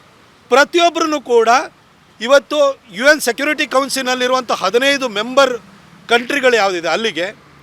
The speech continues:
ಹಾಗೂ ನೆಕ್ಸ್ಟ್ ಮೆಂಬರ್ ಆಗಲಿರುವಂಥ ಐದು ದೇಶಗಳಿಗೆ, ಹಾಗೂ ಪ್ರಭಾವಿ ನಾಲ್ಕು ದೇಶಗಳಿಗೆ ಭಾರತ ಸರ್ಕಾರ ಕಳಿಸ್ತಾ ಇರುವಂತಹ ಡೆಲಿಗೇಷನ್ನ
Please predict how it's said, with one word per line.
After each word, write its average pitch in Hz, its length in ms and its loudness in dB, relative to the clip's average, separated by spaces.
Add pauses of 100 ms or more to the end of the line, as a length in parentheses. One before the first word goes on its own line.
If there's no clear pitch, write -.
(360)
ಹಾಗೂ 277 380 4
ನೆಕ್ಸ್ಟ್ 233 420 -4
ಮೆಂಬರ್ 285 300 2
ಆಗಲಿರುವಂಥ 262 600 0
ಐದು 254 300 -2
ದೇಶಗಳಿಗೆ, 196 800 -4 (400)
ಹಾಗೂ 285 360 6
ಪ್ರಭಾವಿ 285 600 4
ನಾಲ್ಕು 247 460 -2
ದೇಶಗಳಿಗೆ 240 680 -2 (720)
ಭಾರತ 302 320 4
ಸರ್ಕಾರ 262 500 0
ಕಳಿಸ್ತಾ 262 400 0
ಇರುವಂತಹ 254 480 0
ಡೆಲಿಗೇಷನ್ನ 262 800 0